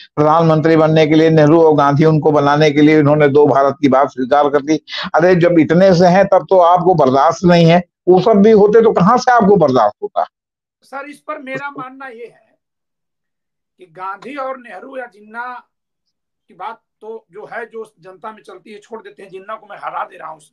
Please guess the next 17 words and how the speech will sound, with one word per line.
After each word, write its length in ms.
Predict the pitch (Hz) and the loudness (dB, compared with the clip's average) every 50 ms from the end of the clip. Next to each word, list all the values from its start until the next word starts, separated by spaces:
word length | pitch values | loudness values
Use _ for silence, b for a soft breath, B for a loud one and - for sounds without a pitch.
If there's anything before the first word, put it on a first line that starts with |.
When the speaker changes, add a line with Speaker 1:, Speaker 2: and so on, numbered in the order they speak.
| _ _ | _ _
Speaker 2:
इस 120 | 165 _ 160 | _ _ -20
लाइन 160 | 147 147 139 | -20 -20 -20
से। 260 | _ _ - - - _ _ _ _ _ _ - | _ _ -20 -20 -20 _ _ _ _ _ _ -18
गांधी 280 | 180 180 160 175 254 | -18 -18 -16 -18 -18
जरूर, 300 | 247 226 214 202 226 233 _ 214 | -16 -14 -14 -14 -16 -20 _ -20
नेहरू 300 | 208 196 185 175 208 226 | -20 -20 -18 -18 -18 -18
पर 140 | - 240 220 | -18 -18 -16
तो 140 | - 226 | -16 -14
लोग 160 | 220 220 214 214 | -12 -12 -10 -10
आरोप 240 | 208 220 226 - | -10 -12 -12 -16
लगाते 320 | 202 196 190 185 180 - 226 | -16 -16 -16 -16 -16 -16 -20
हैं, 160 | 180 156 _ _ _ _ _ _ _ _ _ _ _ _ _ _ _ _ | -20 -20 _ _ _ _ _ _ _ _ _ _ _ _ _ _ _ _
वास्तव 580 | 160 170 202 214 226 220 - _ - 294 294 302 | -12 -8 -6 -6 -6 -8 -10 _ -18 -16 -14 -14
में 320 | 302 302 311 320 320 320 _ _ _ _ _ | -12 -12 -14 -14 -14 -18 _ _ _ _ _
ये 160 | 214 233 285 311 | _ -20 -20 -20
अपने 440 | 311 - 247 247 - 262 269 302 | -20 -20 -20 -20 -20 -20 -18 -20
हाथ 300 | 269 170 165 190 233 269 | -20 -18 -14 -12 -12 -12